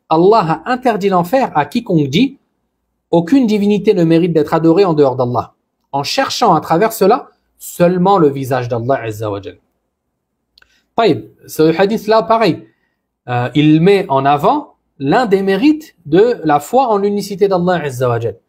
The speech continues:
Ici, le prophète, sallallahu alayhi wa sallam, nous dit que celui qui dit « La ilaha illallah » sincèrement, d'accord, et en recherchant à travers cette attestation que l'agrément d'Allah Azza wa Jal, Allah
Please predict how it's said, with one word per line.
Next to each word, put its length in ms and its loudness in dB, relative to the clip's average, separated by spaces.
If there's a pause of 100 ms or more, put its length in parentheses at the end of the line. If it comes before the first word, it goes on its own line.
(360)
Ici, 220 -2
le 120 4
prophète, 320 0
sallallahu 440 0
alayhi 220 2
wa 100 -2
sallam, 300 -2
nous 100 2
dit 200 2 (220)
que 100 2
celui 280 0
qui 140 -6
dit « 120 0
La 380 2
ilaha 640 2
illallah » 560 0 (1800)
sincèrement, 920 0
d'accord, 460 -2
et 60 2
en 100 2
recherchant 600 0
à 140 -2
travers 500 0 (220)
cette 220 -4
attestation 760 0 (240)
que 80 -2
l'agrément 560 2
d'Allah 340 2
Azza 240 0
wa 60 4
Jal, 260 -2 (360)
Allah 600 2